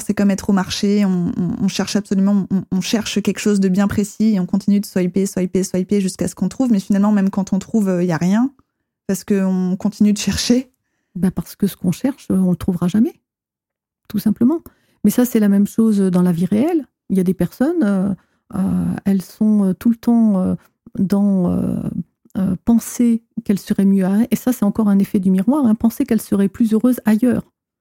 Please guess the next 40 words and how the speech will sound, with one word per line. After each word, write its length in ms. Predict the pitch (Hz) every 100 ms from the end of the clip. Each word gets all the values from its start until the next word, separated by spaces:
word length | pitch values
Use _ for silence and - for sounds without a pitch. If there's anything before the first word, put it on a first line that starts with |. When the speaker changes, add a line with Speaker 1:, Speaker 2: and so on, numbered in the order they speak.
| _ _ _ _ -
Speaker 2:
Parce 180 | 190 -
que 300 | 220 208 - -
on 100 | 190
se 160 | -
voit 380 | 220 226 254 285 -
là 200 | 220 247
où 140 | 233
on 60 | 214
n'est 100 | 196
pas 340 | - 233 294
et 320 | - 220 247 -
c'est 240 | - 233
le 140 | 214 208
support 520 | - 233 - 262 247
de 120 | 214
l'imaginaire. 640 | 214 214 214 208 202 190 185 _ _ _
Donc 160 | 214 214
on 80 | 214
peut, 360 | 233 233 208 240 -
euh, 140 | 180 -
et 120 | 190
l'imaginaire, 500 | 214 214 208 214 311
faut 140 | -
s'en 160 | 220 202
méfier 300 | 208 - 214
comme 160 | 190 180
de 80 |
la 120 | 175 170
peste, 440 | - 277 - -
hein, 80 | 214
c'est 140 | -
ce 100 | 202
que 80 | -
je 80 | 170
dis 180 | 202 196
à 60 |
mes 140 | 214 -
patients, 420 | 165 175 233 330
parce 220 | - -
que, 200 | - 185